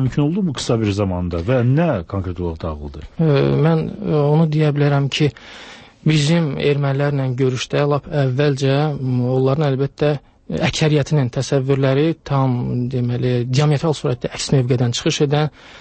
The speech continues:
Speaker 2: sözsüz ki, Dağlıq Qarabağda onlar bu münaqişədə haqlı tərəf erməniləri bilirlər, amma, e, bir danışıq tərəfi kimi ünsiyyət tapa biləcək bir tərəf kimi Azərbaycanlıları qəbul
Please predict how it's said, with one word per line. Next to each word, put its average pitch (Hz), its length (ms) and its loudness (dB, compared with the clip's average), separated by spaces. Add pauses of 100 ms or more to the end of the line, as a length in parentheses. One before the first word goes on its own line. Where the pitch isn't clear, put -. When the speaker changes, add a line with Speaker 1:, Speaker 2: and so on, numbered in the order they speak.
(180)
Speaker 2:
sözsüz - 420 -2
ki, 151 140 -4
Dağlıq 139 240 4
Qarabağda 131 560 0
onlar 131 540 0
bu 131 100 2
münaqişədə 127 540 0 (100)
haqlı - 320 0
tərəf 135 320 0
erməniləri 131 560 2
bilirlər, 165 380 0 (100)
amma, 160 240 0 (480)
e, 170 60 2 (260)
bir 143 240 0 (100)
danışıq 151 460 2
tərəfi 139 320 -2
kimi 135 320 2
ünsiyyət 151 480 2
tapa 147 160 0
biləcək 139 600 0 (160)
bir 143 260 0
tərəf 170 320 0
kimi 165 240 2
Azərbaycanlıları 139 880 2
qəbul 131 380 -2